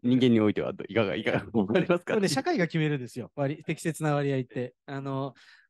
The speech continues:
Speaker 2: ゾウアザラシみたいなハーレムを形成するようなやつは、一頭のオスがいて、メスが何百、二百頭とか三百頭とかいるんですけど、こうオスとメスの割合別に一対百でも全然問題ないんです。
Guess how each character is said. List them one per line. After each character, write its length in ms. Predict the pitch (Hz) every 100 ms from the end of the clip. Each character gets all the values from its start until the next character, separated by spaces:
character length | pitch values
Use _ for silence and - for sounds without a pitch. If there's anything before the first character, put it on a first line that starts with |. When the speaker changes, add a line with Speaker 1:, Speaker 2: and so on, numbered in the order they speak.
| -
Speaker 2:
ゾ 140 | 170
ウ 40 | 214
ア 80 | 220
ザ 120 | 233
ラ 100 | 226
シ 120 | 175
み 140 | 151
た 160 | 147 135
い 120 | 131
な 340 | 139 156 123 -
ハ 160 | 180
ー 40 | 180
レ 120 | 185
ム 140 | 170
を 80 | 170
形 180 | 175 165
成 180 | 170 151
す 140 | 165
る 120 | 165
よ 120 | 165
う 40 | 147
な 100 | 117
や 100 | 110
つ 140 | -
は、 300 | 120 143 110 - _ _ -
一 140 | 180
頭 180 | - 143
の 100 | 127
オ 60 | 123
ス 160 | -
が 120 | 135 120
い 80 |
て、 300 | 110 - 151
メ 140 | 127 131
ス 140 | -
が 300 | 139 120 104 _
何 220 | 147 139 135
百、 160 | 135
二 100 | 135
百 160 | 135 143
頭 120 | 135
と 60 | 113
か 60 |
三 160 | 107 131
百 160 | 131 -
頭 120 | 117
と 80 | 110
か 80 |
い 60 | 113
る 100 | 113
ん 20 |
で 60 | 101
す 80 | -
け 100 | 139
ど、 200 | 123 - _ _
こ 80 | 196
う 20 |
オ 40 | 165
ス 100 | -
と 100 | 190
メ 120 | 170
ス 100 | -
の 80 | 156
割 200 | 147 147
合 100 | 143
別 240 | 139 156
に 100 | 147
一 80 | 131
対 220 | - 151
百 200 | 135 131
で 60 | 131
も 100 | 113
全 220 | 120 123
然 280 | 139 135 131 -
問 120 | 127
題 160 | 120 110
な 140 | 107
い 60 | 85
ん 20 |
で 80 |
す。 140 | 82